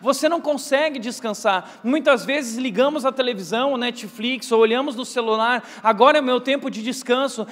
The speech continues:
E por mais que você esteja em silêncio, parece que interiormente estamos vivendo um carnaval interior,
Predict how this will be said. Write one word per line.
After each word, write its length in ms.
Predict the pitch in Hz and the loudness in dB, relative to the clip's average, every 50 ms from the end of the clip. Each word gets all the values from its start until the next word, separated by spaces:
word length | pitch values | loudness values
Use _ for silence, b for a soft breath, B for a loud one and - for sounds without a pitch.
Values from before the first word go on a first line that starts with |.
| B B | B B
E 60 | 247 240 | -8 -2
por 200 | - 285 277 262 | 0 0 0 2
mais 340 | 240 262 302 330 339 285 | 2 2 0 0 -2 -4
que 80 | - - | -8 -6
você 280 | 247 277 277 285 302 285 | -6 -6 -4 -4 -4 -6
esteja 340 | 269 277 - 302 294 233 | -6 -6 -4 -4 -4 -2
em 80 | 285 285 | -4 -4
silêncio, 560 | 277 - 269 254 240 247 269 294 262 - 254 | -6 -6 -4 -4 -2 -2 -2 -4 -6 -8 -6
parece 380 | - 254 247 269 294 294 294 294 | -2 -2 0 0 -2 -4 -6 -8
que 180 | - 269 285 | -6 -6 -4
interiormente 1040 | 302 349 339 - 330 339 320 320 311 285 233 214 202 185 185 185 - - 262 269 381 - - - - _ _ _ _ _ _ _ _ _ _ b b b b b b b b b - | -4 -4 -4 -4 -4 0 2 2 2 2 2 0 -2 -2 -4 -6 -8 -8 -8 -8 -8 -10 -16 -20 -20 _ _ _ _ _ _ _ _ _ _ b b b b b b b b b -16
estamos 300 | - - - 285 285 254 | -8 -4 -2 -2 -2 -2
vivendo 320 | 226 262 185 254 269 285 294 | -2 -2 -2 -2 -2 -2 -2
um 40 | |
carnaval 880 | 262 - - 262 269 269 269 269 269 254 185 - - 220 233 254 269 254 | -6 -6 -4 -4 -4 -2 -4 -4 -4 -6 -2 2 2 4 4 4 2 0
interior, 1080 | 247 247 233 - 262 254 254 247 233 220 226 240 262 262 262 240 262 - - - b | -2 -4 -6 -6 -6 -4 -4 -2 -2 0 2 4 4 4 4 2 -2 -8 -20 -20 b